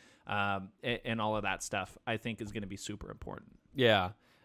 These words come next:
Speaker 2: And, and the other part to it is, you know, it's like, you're better to be wrong and have an opinion and get out of the business and, and say, "This is, you know, real estate's gonna take a dump." You know, at least get out and do something else with your life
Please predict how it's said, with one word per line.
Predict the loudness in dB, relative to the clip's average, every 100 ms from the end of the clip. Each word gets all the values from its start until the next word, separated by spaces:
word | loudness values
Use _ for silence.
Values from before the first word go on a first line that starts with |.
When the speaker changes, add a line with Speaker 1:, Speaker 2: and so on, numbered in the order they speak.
| 2
Speaker 2:
And, | 4 4
and | 4 6
the | 6
other | 6
part | 6 6 4 2
to | 2
it | 4
is, | 4 2 -6 -14 -10
you | -6
know, | -4
it's | -6 -4
like, | -4 -4 -2
you're | 2
better | 6 6 6
to | 2
be | 2 2
wrong | 2 10 12 12 8 2 -6 -12 _ _ _ _ _ -10
and | -2
have | 4 4
an | 4
opinion | 2 0 0 -2 -6 -10 -10
and | -6
get | 0 2
out | 4 2
of |
the | 2
business | 2 2 -4 -4
and, | -8 -8 _
and | -6 -6
say, | -2 -2
"This | 0 -2 -2
is, | -4 -4
you | -6
know, | -2
real | 0 0
estate's | -2 -4 -4
gonna | -10 -6
take | -8 -8
a |
dump." | -4 -4 -4 -8 -10 -10 -20 -6
You | -2
know, | 0
at |
least | 0 0
get | 0 6
out | 4 4
and | -4 -4
do | -4
something | -4 -6 -4
else | -2 -2 -4
with |
your | -6
life | -4 -4